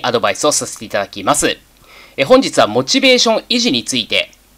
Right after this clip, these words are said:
過去の合格者からいただいたアドバイスを共有させていただきます。それはどういった方法かというと、勉強をやめる際に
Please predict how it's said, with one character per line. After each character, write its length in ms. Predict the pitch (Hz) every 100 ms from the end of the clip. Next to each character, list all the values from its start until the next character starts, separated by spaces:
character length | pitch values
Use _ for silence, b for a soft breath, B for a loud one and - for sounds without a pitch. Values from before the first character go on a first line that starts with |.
| _
過 160 | - 247
去 100 | 156
の 220 | 202 101
合 260 | 101 151
格 240 | 147 143 -
者 140 | 120
か 80 | 113
ら 100 | 104
い 100 | 87
た 120 | 147
だ 100 | 151
い 140 | 147 135
た 240 | - -
ア 100 | 135
ド 80 | 123
バ 140 | 107
イ 60 | 101
ス 120 | -
を 60 | 185
共 240 | - 117
有 140 | 113 107
さ 160 | -
せ 80 | -
て 200 | 175 - -
い 60 |
た 80 | 107
だ 80 | 101
き 80 | 117
ま 120 | 113
す。 220 | - - _ _ _ _ _ _ b b b b
そ 100 | -
れ 60 | 226
は 40 |
ど 180 | 254 269
う 40 |
い 60 | -
っ 20 |
た 220 | - 117
方 260 | - 135 131
法 220 | 131 123
か 120 | 127
と 140 | 120 92
い 100 | 101
う 140 | 107 104
と、 420 | - 147 78 - _ _ _ _ _
勉 280 | 120 208 262
強 120 | 262 254
を 60 |
や 100 | 240
め 140 | 247 247
る 80 |
際 260 | - 226 101
に 300 | 113 107